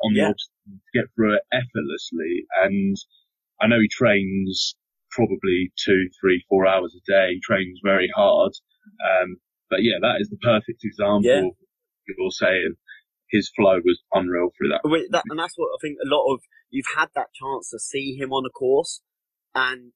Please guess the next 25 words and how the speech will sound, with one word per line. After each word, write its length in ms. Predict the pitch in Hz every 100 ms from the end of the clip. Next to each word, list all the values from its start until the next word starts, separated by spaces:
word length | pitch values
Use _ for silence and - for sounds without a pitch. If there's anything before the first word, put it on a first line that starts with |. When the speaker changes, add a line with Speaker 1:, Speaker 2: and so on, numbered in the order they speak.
| _
Speaker 2:
that 220 | 143 143 -
is, 540 | 131 127 123 120 - - _
you 260 | 147 170 156
watch 240 | 139 147 -
those 220 | 135 123 -
people, 320 | 120 123 117
like, 180 | 120 113 139
I've 140 | 147
spoken 420 | - 135 131 120
to 60 | - -
John, 240 | 117 113 -
and 160 | 120 120
he's 280 | 135 123 123
like, 280 | 117 110 - - _ _ _ _ _ -
"The 100 | 131
best 340 | - 139 147 -
obstacle 380 | 139 - - 139
racer, 300 | 139 135 139
the 80 | 127
best 320 | 135 131 -
flow 220 | 127 131
is 140 | 131 -
this 180 | 117 -
guy." 280 | 113 104 - _ _ _ _ _
And 520 | 123 117 120 120 120